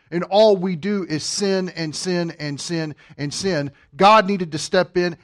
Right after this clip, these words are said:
and take care of this problem. And by doing so, he offers it freely to you, but at great personal cost. That's grace. Somebody's got to pay somewhere.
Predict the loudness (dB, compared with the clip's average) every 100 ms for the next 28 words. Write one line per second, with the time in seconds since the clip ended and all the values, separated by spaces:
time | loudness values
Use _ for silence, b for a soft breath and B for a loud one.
0 | -6 -6 -2 0 0 0 2 4 4 2
1 | 0 -2 -2 -12 0 4 6 4 0 -10
2 | -14 _ _ _ _ _ _ _ _ _
3 | _ _ _ _ _ -2 2 6 4 4
4 | 0 2 0 -2 0 2 2 0 -6 _
5 | _ _ _ _ _ -2 -2 2 6 6
6 | 4 -4 0 -2 -2 0 2 2 0 -2
7 | -4 0 2 4 2 -2 b 2 4 4
8 | -2 2 4 4 0 _ _ 0 2 2
9 | -2 -8 -8 -12 _ -8 0 2 0 -6
10 | -14 _ _ -2 -2 -4 -4 -4 -4 -12
11 | -16 -18 _ _ _ _ _ _ _ _
12 | _ _ _ 0 4 4 4 4 2 4
13 | 0 0 0 0 0 -8 -14